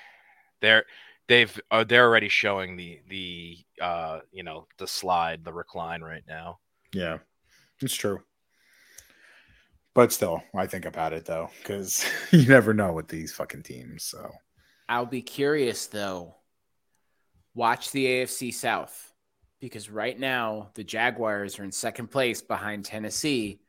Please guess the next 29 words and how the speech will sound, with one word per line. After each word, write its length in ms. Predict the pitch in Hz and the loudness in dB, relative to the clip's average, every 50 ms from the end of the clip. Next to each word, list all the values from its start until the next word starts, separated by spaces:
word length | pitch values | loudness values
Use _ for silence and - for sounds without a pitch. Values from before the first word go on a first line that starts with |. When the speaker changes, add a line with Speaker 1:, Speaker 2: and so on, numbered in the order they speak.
| _ _ _ _ _ _ _ _ - | _ _ _ _ _ _ _ _ -6
Speaker 3:
and 480 | 107 104 104 104 101 101 101 98 - - - - | -6 -4 -4 -4 -6 -8 -10 -12 -14 -18 -20 -18
the 60 | 107 | -14
Jaguars 520 | 98 - 113 107 120 120 127 120 120 117 - | -8 -4 -2 -2 0 0 0 -2 -2 -4 -6
have 180 | 113 107 92 | -10 -10 -12
the 80 | 87 90 | -12 -14
Jets, 600 | - - 117 120 147 151 - - - - - - _ | -8 -2 2 2 2 2 2 -4 -8 -8 -10 -16 _
the 60 | - - - | -20 -20 -12
Texans, 640 | - - 127 - - - - 120 117 110 - - - _ - | -6 -6 -4 -4 -4 -8 -8 -8 -8 -8 -8 -12 -12 _ -12
and 220 | 113 117 117 117 110 | -8 -8 -6 -6 -8
the 80 | 110 | -8
Jags, 640 | 98 - 113 107 101 95 90 87 - - - - - - _ _ - - | -8 -4 -4 -2 -2 -2 -4 -6 -8 -8 -10 -10 -10 -12 _ _ -2 4
er, 300 | 135 143 143 131 123 - - | 6 8 8 8 6 4 2
and 320 | 127 131 131 135 131 123 | 2 4 4 4 2 0
the 60 | 127 | -4
Titans 720 | 117 - 117 117 110 73 82 98 98 98 - - - - - _ _ _ _ - | -4 -4 -4 -4 -4 -6 -8 -10 -10 -8 -8 -8 -10 -10 -14 _ _ _ _ -12
to 80 | - | -6
Speaker 1:
Finish 180 | - 104 87 - | -4 -4 -2 -2
Speaker 3:
close 160 | 113 110 82 | -2 -2 -2
Speaker 1:
off 60 | 90 | 0
Speaker 3:
out 120 | 110 104 101 | 0 -2 -2
Speaker 1:
strong. 200 | - 90 90 90 | -2 -2 -2 -2
Speaker 3:
the 60 | 87 | -2
year. 200 | 110 98 87 - _ _ _ _ _ - - - - - _ _ - - | -2 -4 -8 -12 _ _ _ _ _ -20 -20 -20 -20 -20 _ _ 0 2
I'm 480 | 117 123 123 120 120 117 113 113 117 - - _ _ _ _ _ _ _ - _ _ _ _ _ _ _ _ _ _ _ _ - | 4 6 6 4 2 -2 -4 -6 -8 -12 -18 _ _ _ _ _ _ _ -20 _ _ _ _ _ _ _ _ _ _ _ _ -8
honestly 520 | 95 107 120 127 143 147 143 - 156 147 | -4 0 0 2 0 0 0 0 0 0
curious 600 | 135 143 - - 143 139 131 127 120 117 104 - | -2 -2 -2 0 2 4 4 4 4 2 0 -2
to 120 | - 123 113 | -6 -4 -4
see 500 | - - - 120 113 107 107 107 107 _ _ _ _ _ - _ _ _ _ - - - | -2 -2 -2 -2 -4 -4 -4 -6 -8 _ _ _ _ _ -20 _ _ _ _ -20 -12 -4
if 400 | - 131 123 117 - - - | 2 2 2 2 0 -6 -12